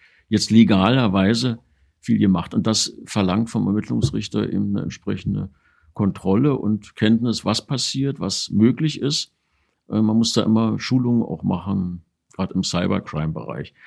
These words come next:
Man muss aber auch wissen, dass im Cybercrime-Bereich, ähm, die Beschuldigten, die Kriminellen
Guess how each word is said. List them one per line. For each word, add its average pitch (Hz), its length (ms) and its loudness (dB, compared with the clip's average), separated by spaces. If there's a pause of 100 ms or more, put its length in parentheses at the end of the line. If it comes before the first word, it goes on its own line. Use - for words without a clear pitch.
(160)
Man 113 80 6
muss 117 160 8
aber 123 140 4
auch 110 160 0
wissen, 123 200 -2
dass 110 140 0
im 107 140 0
Cybercrime-Bereich, 113 1200 -4 (420)
ähm, 98 560 0 (680)
die 101 340 -2 (100)
Beschuldigten, 156 1160 2 (260)
die - 140 -10
Kriminellen 117 880 2